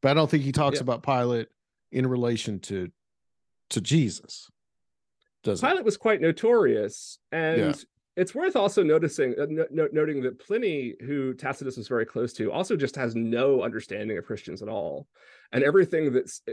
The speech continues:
Speaker 2: that he gets from, about Christians is very secondhand and very, very sketchy, and seems to be coming from the word of Christians themselves.
Speaker 1: Yeah.
Speaker 2: Right? Who are telling him their own story.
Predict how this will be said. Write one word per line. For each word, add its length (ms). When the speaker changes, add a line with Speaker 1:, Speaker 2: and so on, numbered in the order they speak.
Speaker 2:
that 160
he 320
gets 380
from, 200
about 240
Christians 340
is 120
very 340
secondhand 580
and 160
very, 320
very 220
sketchy, 420
and 100
seems 340
to 60
be 120
coming 360
from 440
the 80
word 300
of 120
Christians 400
themselves. 640
Speaker 1:
Yeah. 180
Speaker 2:
Right? 320
Who 120
are 100
telling 400
him 320
their 260
own 180
story. 600